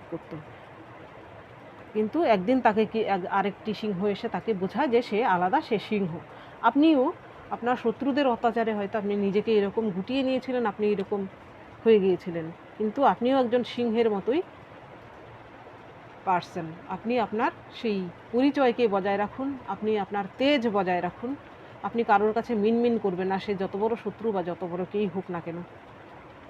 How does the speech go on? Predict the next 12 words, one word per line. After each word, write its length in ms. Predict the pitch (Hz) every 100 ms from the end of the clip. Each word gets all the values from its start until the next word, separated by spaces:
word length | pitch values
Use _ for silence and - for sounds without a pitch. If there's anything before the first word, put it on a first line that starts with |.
| - - - - - - - - - - -
আপনার 380 | 180 202 220 254 - - - - - - - - - - - - -
ইন্ডিভিজুয়ালিটি 880 | 226 233 240 226 185 202 185 180 269 320 - -
আপনি 300 | 160 226 320 175 143
বজায় 300 | 175 170 170
রাখুন। 320 | 175 - 262 247
আপনার 260 | 170 196
শত্রুরা 540 | 190 208 190 190 180 180
কিন্তু 400 | 190 185 277 302 -
আপনার 300 | 180 196 233 - -
এই 340 | 202 185 175 170
রূপ 180 | 240 226
দেখেও 440 | 202 196 208